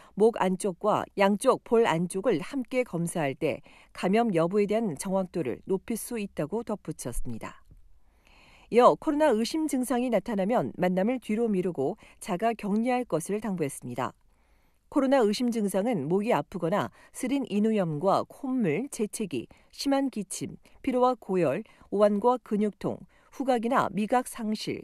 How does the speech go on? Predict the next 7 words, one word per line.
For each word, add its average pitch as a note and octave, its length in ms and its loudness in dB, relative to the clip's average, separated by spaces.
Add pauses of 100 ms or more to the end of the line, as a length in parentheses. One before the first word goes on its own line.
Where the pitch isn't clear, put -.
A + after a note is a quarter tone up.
(120)
두통과 F#3 640 -2
구토 A#3+ 340 -8
등입니다. C#3 520 -4 (1120)
온주뿐 C#4 560 2
아니라 B3 440 4
캐나다 C#4 400 2
전국에서 G3+ 720 0